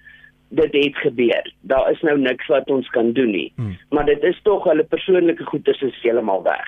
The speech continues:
Speaker 2: Ja.
Speaker 1: En dit is vir hulle erg, want hulle is gewoond aan hulle radio, aan hulle yskas,
Speaker 2: Hmm.
Speaker 1: aan hulle T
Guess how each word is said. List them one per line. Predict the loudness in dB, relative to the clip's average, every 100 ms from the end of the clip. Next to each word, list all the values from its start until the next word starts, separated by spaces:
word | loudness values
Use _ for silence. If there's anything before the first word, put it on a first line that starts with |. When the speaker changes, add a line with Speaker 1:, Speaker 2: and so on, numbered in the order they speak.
| -8
Speaker 2:
Ja. | -4 -4 -6 -12 -20 -10 0
Speaker 1:
En | 2
dit | 2 2
is | 0 0
vir | 2
hulle | 4 2 2 _ -6
erg, | -4 -4 -4
want | -2 -2 -2 -6
hulle | -2 0
is | -2
gewoond | -4 0 2 2 -2
aan | -2 2
hulle | 4 4
radio, | 4 2 2 2 2
aan | 2
hulle | 2 2 0
yskas, | -4 -2 -2
Speaker 2:
Hmm. | -2 -2
Speaker 1:
aan | 0 0
hulle | 2 0 -2 _
T | _